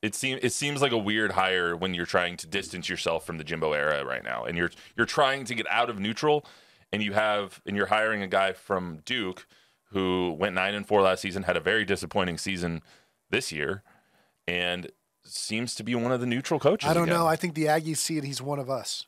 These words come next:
Speaker 2: That's why there was that outrage. Mark Stoops, he's not one of us. His brother's Bob Stoops from Oklahoma used to kick our butt.
Speaker 1: Yes, I'm, that's fair. But Mark Stoops was,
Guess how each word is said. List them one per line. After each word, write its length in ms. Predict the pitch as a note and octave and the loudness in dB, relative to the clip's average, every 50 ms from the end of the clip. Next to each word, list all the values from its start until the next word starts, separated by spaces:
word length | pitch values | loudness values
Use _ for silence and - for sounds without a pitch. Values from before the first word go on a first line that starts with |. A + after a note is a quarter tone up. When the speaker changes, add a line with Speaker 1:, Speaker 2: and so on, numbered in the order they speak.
| _ _ | _ _
Speaker 2:
That's 240 | - C#3 C#3+ - - | -4 -4 -2 -2 0
why 160 | D#3 D3+ D3 | 0 0 0
there 120 | C#3 C3+ | 0 -2
was 180 | C3 C3 B2 - | -4 -6 -6 -6
that 160 | C#3 C3 B2+ | -6 -6 -6
outrage. 500 | B2 B2 C3 B2+ C3 A#2+ A2 G#2+ A2 - | -6 -6 -8 -8 -10 -12 -14 -14 -16 -8
Mark 220 | B2+ C#3 D#3+ D3+ - | -4 -4 -4 -2 -4
Stoops, 340 | - - D3+ D3+ D3+ C3+ - | -6 -4 -4 -4 -4 -4 -8
he's 140 | - D3 C#3 | -8 -6 -6
not 140 | C#3+ A#2+ | -6 -6
one 140 | B2 C3 B2+ | -4 -6 -6
of 80 | A2+ A2+ | -6 -6
us. 320 | A#2 - - - - - - _ _ _ _ _ _ _ _ _ | -6 -8 -8 -10 -12 -12 -12 _ _ _ _ _ _ _ _ _
His 140 | - D#3 D3 | -6 -4 0
brother's 260 | D#3 E3+ E3 D#3 C3 | 2 2 2 2 2
Bob 260 | B2 D3 D#3 D#3+ D3 | 4 6 6 6 6
Stoops 300 | C3+ - - E3 D#3 C#3 | 4 4 4 4 4 4
from 120 | - - D3+ | 4 4 4
Oklahoma 580 | D#3+ D#3+ C#3 C#3+ C3 C#3+ D3+ D#3 D3+ C#3+ - | 4 4 4 4 4 4 4 2 2 -2 -4
used 160 | B2+ C3+ C#3 - | -6 -4 -4 -4
to 60 | B2+ | -2
kick 200 | - - D#3 - C#3+ | 0 0 2 2 2
our 80 | C3+ | 2
butt. 320 | B2+ C#3 D3 C#3 B2+ - - _ _ _ _ _ _ _ _ _ _ _ _ _ - | 4 4 4 4 4 2 -2 _ _ _ _ _ _ _ _ _ _ _ _ _ -12
Speaker 1:
Yes, 360 | - - - - - - - - | -12 -10 -8 -8 -10 -10 -6 -6
I'm, 180 | D#2+ D#2 D2 - _ _ _ _ _ | -6 -6 -6 -10 _ _ _ _ _
that's 200 | - G#2 G2+ - | 0 0 0 2
fair. 240 | - F2 D#2 D#2 - - - - - - - _ | 0 0 0 0 -2 -6 -16 -20 -20 -20 -10 _
But 260 | - A2+ A2+ - - _ - | 4 4 4 4 -2 _ 4
Mark 240 | G#2+ G#2 B2 D3+ - | 6 8 8 8 6
Stoops 320 | - - A#2+ G#2 - - | 0 -4 -4 -4 -4 -6
was, 180 | F2 D#2+ C#2+ | -6 -6 -6